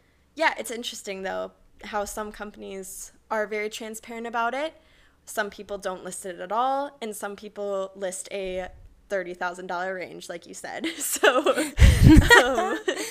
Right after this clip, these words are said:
Speaker 2: Yeah, yeah. So, like, what's the advice? Just be, be whatever you're comfortable
Speaker 1: Mm-hmm.
Speaker 2: with, whatever,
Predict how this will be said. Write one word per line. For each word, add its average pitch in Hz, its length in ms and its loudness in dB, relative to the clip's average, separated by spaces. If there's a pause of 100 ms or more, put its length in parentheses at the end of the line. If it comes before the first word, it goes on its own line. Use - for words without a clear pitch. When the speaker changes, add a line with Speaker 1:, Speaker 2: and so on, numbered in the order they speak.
(340)
Speaker 2:
Yeah, 185 460 -2 (260)
yeah. 180 440 -8 (140)
So, - 420 0 (180)
like, 214 200 0
what's 233 220 0
the 226 100 -2
advice? 175 480 -8
Just - 360 -8 (260)
be, 190 160 -4 (220)
be 190 420 -6 (600)
whatever 220 260 8
you're 180 180 4
comfortable 262 540 2
Speaker 1:
Mm-hmm. 240 400 0
Speaker 2:
with, 285 100 -8
whatever, 185 840 -2